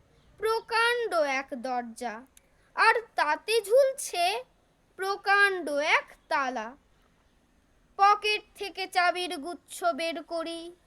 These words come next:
এ চাবি সে চাবি, ঘোরাই ফেরাই, লাগে না, খোলে না। শ্রান্ত হয়ে ঘরে ফিরি, মা দেখেন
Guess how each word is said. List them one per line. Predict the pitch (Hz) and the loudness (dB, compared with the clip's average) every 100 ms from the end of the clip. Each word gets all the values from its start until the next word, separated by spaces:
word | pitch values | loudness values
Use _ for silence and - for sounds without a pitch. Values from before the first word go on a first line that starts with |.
| _ _ _ _ _ _ _ - | _ _ _ _ _ _ _ -6
এ | 370 381 | -6 -4
চাবি | - 349 330 302 349 370 392 427 | 0 4 4 2 -2 0 0 0
সে | - 392 370 - | -2 -8 -8 -2
চাবি, | 359 339 269 359 381 415 440 _ _ _ _ 294 | 0 0 -2 -2 0 0 0 _ _ _ _ -18
ঘোরাই | - 440 440 392 370 370 381 427 453 - | -6 -2 0 0 2 2 2 2 0 -2
ফেরাই, | - 381 415 392 370 359 381 453 494 _ _ _ _ _ 320 | -10 -6 -2 2 2 2 2 2 0 _ _ _ _ _ -2
লাগে | 359 359 359 392 427 | 4 4 4 0 0
না, | 427 427 480 539 - _ _ _ _ _ _ | 2 4 2 0 -14 _ _ _ _ _ _
খোলে | - 349 381 381 370 | -8 -6 -4 -2 -4
না। | 294 240 240 285 _ _ _ _ _ _ _ _ _ _ _ _ | -6 -10 -12 -18 _ _ _ _ _ _ _ _ _ _ _ _
শ্রান্ত | - 339 359 359 381 403 403 330 | -14 2 4 4 2 -2 -4 -4
হয়ে | 311 302 285 262 | -6 -4 -2 -2
ঘরে | 254 - 262 247 247 | -4 -8 -6 -6 -10
ফিরি, | - 247 247 240 262 _ _ _ _ 262 | -14 -14 -12 -16 -20 _ _ _ _ -4
মা | 320 311 | -2 -2
দেখেন | 254 302 349 - - 466 480 480 | -2 0 -2 -4 -2 0 0 -2